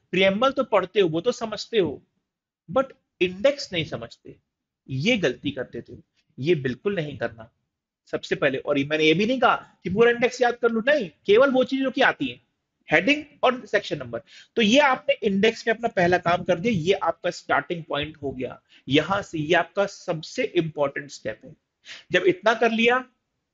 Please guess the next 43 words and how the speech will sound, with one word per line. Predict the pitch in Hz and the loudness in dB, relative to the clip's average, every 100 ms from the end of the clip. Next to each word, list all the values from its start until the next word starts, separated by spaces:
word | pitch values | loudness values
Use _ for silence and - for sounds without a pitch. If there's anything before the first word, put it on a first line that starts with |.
| _ _ _ _ | _ _ _ _
तो | 160 | -6
क्या | 160 170 | 0 0
किया? | 165 175 185 196 _ _ _ _ _ _ _ _ _ | 2 0 0 -4 _ _ _ _ _ _ _ _ _
Index | 151 151 180 - | -4 0 -2 -2
के | 165 | 0
बाद | 160 180 _ _ _ | 0 0 _ _ _
हमने | 143 147 156 - _ _ - | -6 -4 -4 -6 _ _ -6
उन | 208 240 | -6 -6
provisions | - 151 139 156 | -6 -4 -4 -6
को | - 180 | -10 -14
पढ़ा | - 139 143 196 | -6 -6 0 0
और | - 147 143 | 0 -2 -4
उनको | 139 131 180 269 269 _ _ | -8 -6 -2 -2 -4 _ _
समझा | - - 113 104 - - _ _ _ _ _ _ _ _ | -14 -12 -10 -12 -18 -18 _ _ _ _ _ _ _ _
कि | - | -2
उसमें | 160 - 185 - | -2 -2 -8 -2
अब | 170 - | -2 -2
अंदर | 143 151 | -6 -4
detail | 151 127 139 156 | -4 -4 -6 -10
में | 156 | -6
क्या | 156 | -4
दिया | 123 120 | -4 -8
हुआ | 117 113 113 | -12 -14 -14
है, | _ _ _ | _ _ _
और | 285 | 0
फिर | 285 269 | 2 2
हमने | 175 131 120 | 0 -4 -14
उसकी | - 170 | -6 -4
practice | - 165 175 - | -2 -4 -4 -4
कर | 160 | -2
ली। | 151 - _ 160 | -2 -4 _ 0
जो | 220 | 0
नया | 185 160 202 | 2 2 4
मिलता | 269 277 277 285 | 2 -2 2 2
गया, | 254 170 - - | 4 0 -2 -4
उसको | 220 - 240 | -4 0 0
अपनी | 190 185 | 0 0
line | 170 156 | 0 0
में | 160 | -2
हमने | 147 139 | -8 -6
ऐड | - 160 185 | 0 2 2
कर | 226 226 | 0 0
लिया। | 233 185 | 2 2